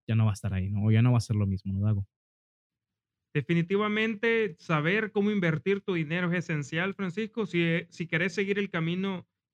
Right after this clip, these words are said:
Speaker 2: de crear un genio financiero en vos. Eso es esencial y este es el objetivo de los podcasts también. Quiero, a, a hacer un, una pequeña pausa, Francisco, para saludar a nuestros amigos que nos están viendo en vivo.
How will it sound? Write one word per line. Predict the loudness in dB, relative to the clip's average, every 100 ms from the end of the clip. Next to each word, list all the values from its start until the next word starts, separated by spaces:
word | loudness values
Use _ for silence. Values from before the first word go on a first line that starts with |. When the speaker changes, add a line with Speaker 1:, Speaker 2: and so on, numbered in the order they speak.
| -4
Speaker 2:
de | -2 0
crear | 2 2 4 2
un | 2
genio | 2 2 0
financiero | 0 -2 -2 -2 0
en | 0
vos. | 0 -2 -4
Eso | -6 -4 -2
es | -2
esencial | -2 -4 -2 -2 0
y | 0
este | 0 -2
es |
el | 0
objetivo | 0 -2 -4 -4
de |
los | -4 -4
podcasts | -6 -6 -6 -6
también. | -4 0 2 0 -6 _ _ _ _
Quiero, | 0 4 4 4 4
a, | 2 4 4 4 4
a | 2
hacer | 0 0
un, | 0 0
una | -4 -4
pequeña | -4 -6 -4
pausa, | -4 -4 -4 -6
Francisco, | -4 -4 -4 -4
para | 0 0
saludar | 0 0 0 2
a |
nuestros | 2 2 2
amigos | 2 4 2
que | 0
nos | -2
están | -2 0 2
viendo | 2 2
en | 2
vivo. | 0 -2 -4